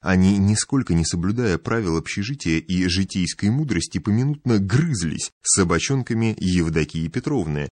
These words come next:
отчего по всем комнатам поднимался нестерпимый визг, вой и рычание. Наиболее усердные из лимонных дам тотчас же бросались разнимать грызню, причем Евдокия Петровна зачастую собственноручно чинила расправу над своими собственными собачонками,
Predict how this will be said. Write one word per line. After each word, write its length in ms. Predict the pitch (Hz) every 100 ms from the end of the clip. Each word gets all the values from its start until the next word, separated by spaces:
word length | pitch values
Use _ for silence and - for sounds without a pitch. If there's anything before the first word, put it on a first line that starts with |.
| -
отчего 480 | 101 - - 107 95
по 140 | 90
всем 320 | 85 - 92
комнатам 560 | 92 135 107 80 80 82
поднимался 720 | 113 120 151 160 151 147 135
нестерпимый 800 | 107 101 - 98 87 - 85 87
визг, 480 | 90 127 131 - -
вой 400 | 92 87 87 101
и 400 | 92 - 78 76
рычание. 760 | - 82 82 - 78 71 67 64 - _ _ _ _ _ _
Наиболее 580 | - 113 107 98 104 95
усердные 640 | 92 - 127 95 85 82
из 120 | 82
лимонных 560 | 87 87 87 85 90 90
дам 280 | 113 123 113
тотчас 440 | - 147 - - 98
же 100 | 92
бросались 540 | 92 90 92 87 82
разнимать 600 | 87 87 95 107 120 87
грызню, 600 | 82 95 92 104 90 73 _ -
причем 380 | 104 - 107
Евдокия 640 | 98 90 87 87 82 85 78
Петровна 540 | 80 113 123 87 78
зачастую 600 | 90 123 175 - 170 156
собственноручно 1040 | - 90 - - 82 80 101 117 - 78 76
чинила 520 | - 139 160 151 135
расправу 720 | 98 92 101 - - 147 92 80
над 220 | 80 78
своими 480 | - 80 107 113 107
собственными 800 | - 76 - - 78 76 80 -
собачонками, 840 | - 87 110 139 90 - 71 71